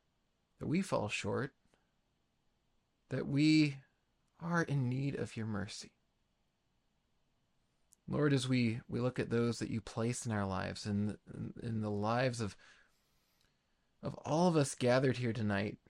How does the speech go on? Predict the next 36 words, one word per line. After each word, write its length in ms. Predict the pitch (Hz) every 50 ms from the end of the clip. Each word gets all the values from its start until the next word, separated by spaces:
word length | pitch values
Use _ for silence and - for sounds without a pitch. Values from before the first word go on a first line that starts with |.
| - _ _ _ _ _ _ -
and 100 | - 120
we 80 | 123
think 220 | - - 180 180 175
about 480 | 151 143 143 143 139 135 131 - - - _ _ _ _
what 180 | - 139 135 208
we've 220 | 143 127 117 123
looked 220 | 135 147 147 -
at 120 | 143 123 -
these 180 | 120 113 107
past 420 | - - - - 156 147 139 - -
weeks 300 | 120 127 123 - - -
about 260 | 107 107 107 104 90
the 60 | -
different 360 | 107 - 120 - - - -
ways 300 | 104 110 110 120 117 -
that 120 | - - -
you 120 | 95 98
gift 300 | 90 - 107 101 - -
your 80 | 110 -
body, 340 | - 101 95 95 98 107 107
would 140 | 117 123
you 100 | 139 143 135 -
help 280 | - 165 180 175 -
us 180 | 196 170 - -
to 120 | - -
see 540 | - - - - - 156 156 156 156 156 - _ _ _ _ _ _ _ _ _ _ _ _ _ _ _ _ _ _ _ _ -
the 80 | - 147
people 360 | - 175 190 - - 180 175
around 340 | 151 139 135 143 160 180 170
us 160 | 151 139 -
as 140 | 131 117 -
those 340 | - 127 131 135 131 120 131
in 160 | 117 113 113
need 200 | 120 131 147 -
of 100 | 143 127
mercy, 480 | 107 92 82 87 - - - - -